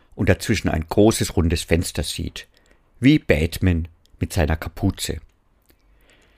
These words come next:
Die spitzen Türme haben für uns eine Botschaft. Sie weisen in den Himmel wie Gottes Finger. Ihre Botschaft lautet:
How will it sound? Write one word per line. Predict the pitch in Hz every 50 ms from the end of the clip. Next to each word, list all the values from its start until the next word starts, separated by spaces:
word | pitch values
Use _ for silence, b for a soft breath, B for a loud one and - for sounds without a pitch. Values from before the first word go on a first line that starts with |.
| _ _ _ _ _ _ _ _ -
Die | 113 107
spitzen | - - - - - - 143 131
Türme | - - 127 131 131 139 143 139
haben | 131 123 117 123
für | 123 - 131 -
uns | 110 113 - 120
eine | 110 104 104
Botschaft. | - - 131 135 - - - 76 71 - - - - - _ _ _ _ _ _ _ _ _ _ _ _ _ _ -
Sie | - - 98 80
weisen | 90 78 82 98 107 - 123 110
in | 92 90
den | 85 82 78 80
Himmel | 73 95 98 107 127 156 151 135 110 92
wie | 101 120 131 156 180 156 - -
Gottes | - 104 - - 123 - -
Finger. | - - 107 87 82 78 80 80 _ _ _ _ _ _ _ _ _ _ _ _ _ _ -
Ihre | - 98 82 80
Botschaft | - - 107 - - - - - - -
lautet: | 131 117 123 123 - - 135 - - - -